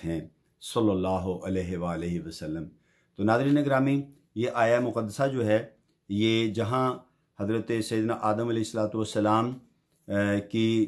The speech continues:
तौबा और मुआफ़ी के लिए दलील है, वहीं ये प्यारे आका अलैहिस्सलातु वस्सलाम की अज़मत, शान, बुज़ुर्गी और बुलंदी को बयान करती है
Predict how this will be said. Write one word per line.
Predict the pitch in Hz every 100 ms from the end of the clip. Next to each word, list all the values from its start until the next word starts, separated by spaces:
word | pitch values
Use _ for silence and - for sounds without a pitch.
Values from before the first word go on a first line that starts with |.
| -
तौबा | 110 107 110 117 117 - - _ -
और | 104 104 101 98 98
मुआफ़ी | 101 101 101 101 123 120 113 - _ _ _ - 104 101
के | 107
लिए | 104 107 107
दलील | 98 104 165 143
है, | 98 107 - _ _ _
वहीं | 107 131 165
ये | 190 151 131 117 -
प्यारे | 113 107 104
आका | 98 107
अलैहिस्सलातु | 80 101 95 - 92 92
वस्सलाम | 92 - 87 90 92 98 95 - _ -
की | 90 90
अज़मत, | 90 90 107 107 - _ _
शान, | - - 92 92 101 107 104 _ _ -
बुज़ुर्गी | 90 87 90 87 95 107 107 - _ _ _ -
और | 98 110
बुलंदी | 92 90 90 87
को | 87 95 107 - -
बयान | 87 95 123
करती | 131 110 123
है | 113 120